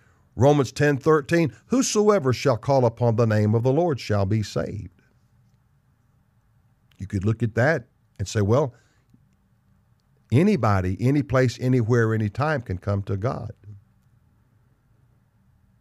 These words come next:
There's something distinctly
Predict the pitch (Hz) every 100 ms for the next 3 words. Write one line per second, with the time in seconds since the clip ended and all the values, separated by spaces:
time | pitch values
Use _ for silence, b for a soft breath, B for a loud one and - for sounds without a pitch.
0 | _ _ _ _ _ _ _ _ _ _
1 | _ _ 95 - 156 156 165 165 139 131
2 | - - 156 139 120 - 95 87